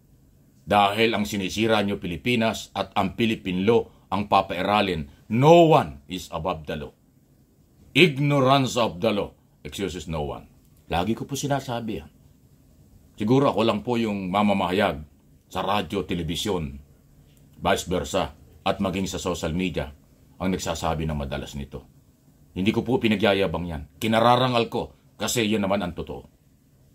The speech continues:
Di ba? So dun po sa ating mga followers, supporters noon at hanggang ngayon, ah, alam kong naintindihan nyo ang sinasabi ko na hindi tayo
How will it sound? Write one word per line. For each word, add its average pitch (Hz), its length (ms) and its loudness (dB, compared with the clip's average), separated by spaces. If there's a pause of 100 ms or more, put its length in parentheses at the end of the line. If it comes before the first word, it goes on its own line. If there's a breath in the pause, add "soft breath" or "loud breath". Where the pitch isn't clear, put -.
(260)
Di 98 160 -2
ba? 98 180 -2 (640)
So 120 140 2
dun 120 220 2
po - 100 2
sa 127 260 2
ating 113 220 -2
mga 110 160 0
followers, 113 480 4
supporters 107 560 -4
noon 101 300 -2
at - 100 -18
hanggang 92 220 -2
ngayon, 85 240 -2 (1080)
ah, 117 340 2 (480)
alam 120 240 6
kong 127 200 0
naintindihan 104 560 -2
nyo 98 160 -6
ang - 40 -10
sinasabi 82 560 -4
ko 87 80 -6
na 90 160 -2
hindi 90 240 -2
tayo 87 440 -2